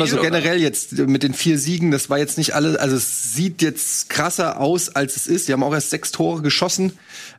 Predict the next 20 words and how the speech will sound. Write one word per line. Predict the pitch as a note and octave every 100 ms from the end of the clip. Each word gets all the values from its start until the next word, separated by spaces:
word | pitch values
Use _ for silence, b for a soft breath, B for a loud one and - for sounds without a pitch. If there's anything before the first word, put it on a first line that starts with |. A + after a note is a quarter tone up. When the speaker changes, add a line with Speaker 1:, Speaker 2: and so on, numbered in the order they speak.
| -
Speaker 1:
äh, | D3 D3
Wolfsburg, | D#3 D#3+ D3+
was | C3+ C3
jetzt | C#3+ - -
für | - C#3+
einen | B2+
Tabellenführer | B2+ C3 E3 E3 E3+ E3 D3+
nach | C#3+
vier | - D#3
Spiel-, | - E3 D3+
also | A2+
sechs | A2+ B2+ -
Tore | D3+
nach | C#3
vier | - C#3+
Spieltagen | - C#3 C#3+
ist | C3
jetzt | C3+ A2+
auch | - -
nicht | C#3+ - - -